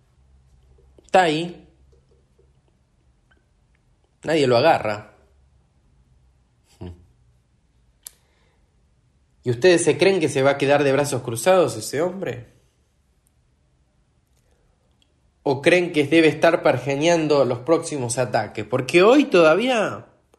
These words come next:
no ha habido ataques de gran magnitud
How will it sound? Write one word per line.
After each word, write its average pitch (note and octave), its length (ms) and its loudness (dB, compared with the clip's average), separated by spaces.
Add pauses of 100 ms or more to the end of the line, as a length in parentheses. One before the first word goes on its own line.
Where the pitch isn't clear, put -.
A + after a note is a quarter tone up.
(560)
no F3+ 140 2
ha A3 60 4
habido D3 360 0
ataques C3 1120 -2 (1500)
de A#2 920 0
gran D3 400 0
magnitud A#2 800 0